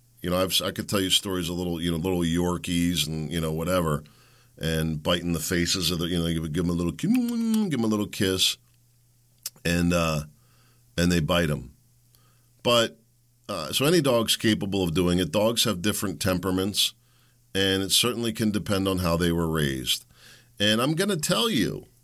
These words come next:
that every dog I've ever owned has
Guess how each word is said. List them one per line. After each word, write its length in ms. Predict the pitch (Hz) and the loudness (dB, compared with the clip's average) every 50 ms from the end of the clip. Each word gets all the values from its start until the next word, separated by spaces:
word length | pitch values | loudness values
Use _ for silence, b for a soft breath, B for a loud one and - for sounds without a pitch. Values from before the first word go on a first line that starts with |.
| B B B B B _ _ | B B B B B _ _
that 480 | 107 101 107 123 123 - 120 - - - _ _ _ _ _ _ - | -6 -2 2 2 4 4 2 0 -2 -8 _ _ _ _ _ _ 0
every 260 | 131 - 170 202 190 | 0 2 2 0 0
dog 260 | 151 165 160 160 143 | 0 0 0 2 2
I've 160 | 147 139 127 | 0 0 2
ever 300 | 135 131 117 123 98 85 | 2 0 0 0 -2 0
owned 460 | 107 113 107 101 90 85 82 73 - - | 2 2 4 4 2 2 0 -2 -6 -6
has 420 | 95 95 98 95 95 87 - - | -2 0 0 0 2 2 0 0